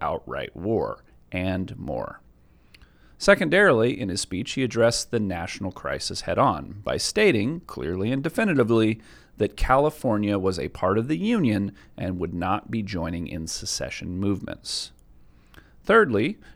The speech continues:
Johnson pointed out that his predecessor had overused his veto power, and that tool was meant to be used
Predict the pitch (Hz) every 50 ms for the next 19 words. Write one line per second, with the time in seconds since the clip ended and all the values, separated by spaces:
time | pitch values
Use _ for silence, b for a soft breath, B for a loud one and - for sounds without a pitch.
0 | B B - 123 120 147 143 - 160 143 - 147 135 123 117 98 95 92 107 -
1 | - 107 87 - 107 95 - - - - - 208 226 170 127 - 101 98 - -
2 | 107 107 107 120 117 - - - 139 156 151 160 156 131 110 104 117 123 117 -
3 | - - 110 104 98 87 82 98 98 98 - 90 - - - - 64 52 50 -
4 | - - - - b b b b b b b b 104 101 117 143 151 - - -
5 | 135 123 117 113 107 104 110 104 80 - - 101 98 95 92 87 82 82 82 78
6 | - -